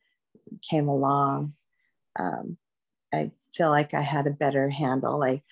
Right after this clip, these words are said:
I knew the gospel at that point, and, and, uh, um, I felt like,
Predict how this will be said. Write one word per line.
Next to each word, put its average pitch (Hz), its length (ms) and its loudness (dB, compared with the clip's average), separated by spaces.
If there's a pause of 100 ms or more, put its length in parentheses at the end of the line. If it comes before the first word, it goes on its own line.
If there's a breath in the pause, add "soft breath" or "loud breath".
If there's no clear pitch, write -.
(280 loud breath)
I 143 240 2 (120)
knew 165 240 2
the 160 100 -2
gospel 143 540 -4
at 139 140 -8
that 127 200 -2 (120)
point, 131 440 -2
and, 135 240 -4 (480 loud breath)
and, 135 340 0 (220)
uh, - 240 -8 (180)
um, - 440 -16
I 170 60 0
felt - 320 0
like, 156 280 -2